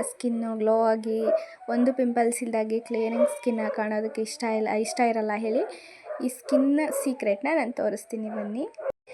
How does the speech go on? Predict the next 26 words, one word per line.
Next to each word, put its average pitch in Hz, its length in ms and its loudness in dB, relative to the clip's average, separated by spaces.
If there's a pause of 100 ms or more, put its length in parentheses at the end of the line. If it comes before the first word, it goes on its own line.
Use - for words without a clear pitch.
(300)
ಒಂದು 254 200 10
ಬೆಸ್ಟ್ 247 560 6
ಫೇಸ್ 240 360 6
ಪ್ಯಾಕ್ 233 260 -4
ಅಂತಲೇ 226 300 2
ಹೇಳ್ಬೋದು. 220 580 2
ಇದು 254 200 6
ಟ್ಯಾನ್, 226 380 4
ನಿಮ್ಮ 226 260 0
ಕಪ್ಪು 247 320 -4
ಕಲೆ 226 280 4
ಎಲ್ಲನೂ 214 360 2
ರಿಮೂವ್ 226 360 4
ಮಾಡುತ್ತೆ. 214 640 -2 (400)
ಇದಕ್ಕೆ 240 340 2
ಏನೇನು 247 300 6
ಬೇಕಂತ 208 500 0
ನೋಡೋಣ 220 400 0
ಬನ್ನಿ. 208 360 2
ಇವಾಗ 214 380 2
ನಾನಿಲ್ಲಿ 208 580 0 (400)
ಒಂದು 233 280 8
ಸ್ಪೂನಷ್ಟು 233 760 2
ಅಕ್ಕಿ 269 320 2
ಹಿಟ್ಟನ್ನ 233 340 0
ತಗೊಂಡಿದ್ದೀನಿ. 214 760 0